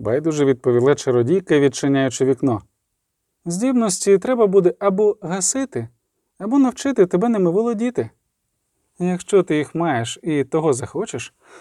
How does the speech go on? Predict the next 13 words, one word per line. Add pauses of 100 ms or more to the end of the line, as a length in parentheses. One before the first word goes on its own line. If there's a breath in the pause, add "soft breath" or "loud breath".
(160 soft breath)
я
спробую
дати
тобі
трохи
елементарного
знання
про
магію". (880)
"Що
воно
значить
елементарне?"